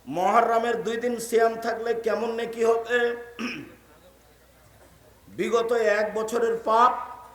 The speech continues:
ক্ষমা হবে। আরাফার একদিন সিয়াম থাকলে কি হবে? আগে পরে দুই বছরের পাপ ক্ষমা হবে। ওয়াবাক ইবাদত,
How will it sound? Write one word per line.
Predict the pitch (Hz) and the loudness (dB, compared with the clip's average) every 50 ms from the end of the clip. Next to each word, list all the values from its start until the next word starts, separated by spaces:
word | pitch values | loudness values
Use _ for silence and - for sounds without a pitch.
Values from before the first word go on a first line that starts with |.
| - - - - - - - - | -20 -20 -20 -20 -20 -20 -18 -6
ক্ষমা | - 226 226 226 220 | -4 -2 0 0 0
হবে। | 208 202 202 185 160 139 110 - - - - - - - - - - - - _ _ - - | 2 2 2 0 0 -4 -8 -8 -12 -18 -20 -20 -20 -20 -20 -20 -20 -20 -20 _ _ -4 0
আরাফার | 180 202 214 226 226 226 - 233 226 220 | 0 2 4 2 2 2 4 2 4 6
একদিন | 208 208 208 190 196 208 220 220 220 | 6 4 4 2 0 -2 -2 -2 -2
সিয়াম | - - 233 226 226 226 220 226 | -4 0 2 2 2 2 0 -2
থাকলে | 233 220 220 226 233 | -4 -4 -2 -2 -4
কি | 226 - 233 233 | -4 -2 0 2
হবে? | 233 233 233 233 240 247 247 247 247 - - - - - - - - - - - - - - - - - - - - - - | 2 2 2 2 0 2 2 0 0 -2 -10 -16 -20 -20 -20 -20 -20 -20 -20 -20 -20 -20 -20 -20 -20 -20 -20 -20 -20 -16 -10
আগে | 156 170 190 208 202 226 233 233 226 | -4 0 0 2 4 4 4 4 4
পরে | 220 220 214 226 220 | 2 2 4 4 2
দুই | - - 220 233 | 2 0 -2 -4
বছরের | 220 220 220 220 - 220 214 214 208 208 - - | -2 -2 -4 -2 -4 -4 -4 -4 -4 -6 -8 -4
পাপ | 208 208 202 - - | -4 -4 -4 -4 -6
ক্ষমা | - 208 202 202 196 196 | -6 -4 -4 0 0 0
হবে। | 196 202 208 | 0 0 -2
ওয়াবাক | 196 190 202 202 208 208 220 226 226 220 - | -2 0 2 2 2 2 2 0 0 0 0
ইবাদত, | 220 220 214 214 214 214 226 220 - - - | -2 -2 0 0 0 0 -2 -4 -6 -8 -12